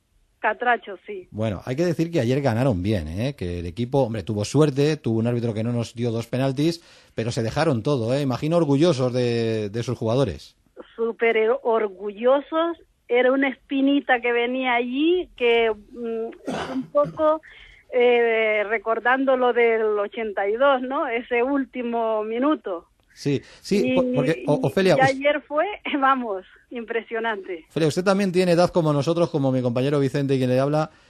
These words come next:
Speaker 2: de, de poder recordar, es que aquí tenemos muchos chavales jóvenes que no vivieron aquel mundial, pero,
Speaker 1: <laughs>
Speaker 2: eh, de recordar aquel instante. Y es verdad que Honduras yo creo que se fue con un gran disgusto, ¿eh? De alguna forma también ayer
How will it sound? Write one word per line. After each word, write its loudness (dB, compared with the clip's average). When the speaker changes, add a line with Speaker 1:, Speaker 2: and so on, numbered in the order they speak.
Speaker 2:
de, 4
de 4
poder 6
recordar, 4
es 0
que 2
aquí 0
tenemos 2
muchos 2
chavales 2
jóvenes 2
que -2
no 4
vivieron 4
aquel 0
mundial, 2
pero, 6
Speaker 1:
<laughs> -8
Speaker 2:
eh, 2
de 2
recordar 4
aquel 2
instante. 2
Y 4
es 6
verdad 4
que 0
Honduras 4
yo 4
creo 4
que 2
se 2
fue 2
con 2
un 0
gran 2
disgusto, 0
¿eh? 2
De 2
alguna 0
forma 2
también 0
ayer 2